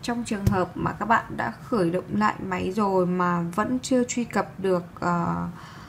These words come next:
ừm, vào mạng bốn G thì các bạn có thể vào cái phần dữ liệu di động. À, cách vào thì có hai cách, đó là các bạn có thể, à,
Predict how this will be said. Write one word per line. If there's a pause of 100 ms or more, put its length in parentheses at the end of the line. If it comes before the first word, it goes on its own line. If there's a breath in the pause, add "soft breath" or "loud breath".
(540 loud breath)
ừm,
vào (1080)
mạng
bốn
G (280)
thì
các
bạn (120)
có
thể (600 loud breath)
vào
cái
phần
dữ
liệu
di
động. (760 loud breath)
À, (480)
cách
vào
thì
có
hai
cách,
đó
là
các
bạn
có
thể,
à,